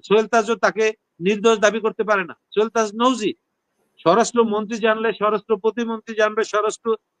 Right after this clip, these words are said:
Speaker 1: সচিব জানবে, মানে, যত hide and seek জিনিসটা হবে, এটার একটা chain of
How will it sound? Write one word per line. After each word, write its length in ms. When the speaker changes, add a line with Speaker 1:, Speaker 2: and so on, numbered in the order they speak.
Speaker 1:
সচিব 440
জানবে, 440
মানে, 180
যত 320
hide 320
and 160
seek 180
জিনিসটা 440
হবে, 280
এটার 280
একটা 160
chain 440
of 120